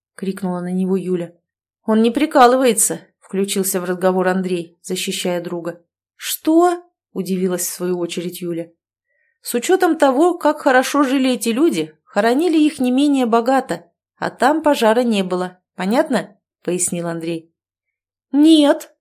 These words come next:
Юля остановилась и, уперев руки в бока, буравила взглядом Андрея.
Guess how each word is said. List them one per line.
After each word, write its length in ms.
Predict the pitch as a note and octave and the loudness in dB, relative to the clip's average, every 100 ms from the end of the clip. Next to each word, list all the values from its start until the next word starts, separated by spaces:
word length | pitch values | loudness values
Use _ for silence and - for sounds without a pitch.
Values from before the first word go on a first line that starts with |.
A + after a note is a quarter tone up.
| _ _ - | _ _ -10
Юля 360 | F#3+ G#3 G3 | -4 -2 0
остановилась 840 | F#3 - F#3+ F#3 F3+ A#3 C4 - - _ _ | 0 -2 -2 -4 -4 -2 -4 -4 -10 _ _
и, 60 | A3 | -4
уперев 500 | A3 G3+ A3+ D4+ D#4+ | -2 -2 0 0 0
руки 260 | B3 C4 A#3+ | -4 -4 -4
в 100 | F#3+ | 0
бока, 460 | G3 G3 A3 C#4+ - | -2 0 -2 -2 -6
буравила 520 | F#3+ G3 G3 A3 A#3+ | -4 0 2 2 2
взглядом 500 | A3+ G3 F#3+ F#3 F#3+ | 0 -2 -2 -2 -2
Андрея. 460 | G3 F#3+ E3+ E3 | -2 -4 -6 -6